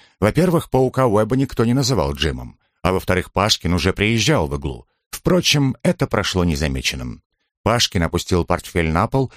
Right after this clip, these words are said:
и обеими руками пожал правую руку Уэбба, который почему-то готовился к медвежьим объятиям, а вместо этого получил крепкое гражданское рукопожатие. «Чем вас угощать? Не желаете ли кофе, свежую выпечку?»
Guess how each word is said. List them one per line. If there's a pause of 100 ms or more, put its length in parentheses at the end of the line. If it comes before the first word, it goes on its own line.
(120)
и
обеими
руками
пожал
правую
руку
Уэбба, (140)
который
почему-то
готовился
к
медвежьим
объятиям, (160)
а
вместо
этого
получил
крепкое
гражданское
рукопожатие. (1040)
«Чем
вас
угощать?
Не
желаете
ли
кофе,
свежую
выпечку?»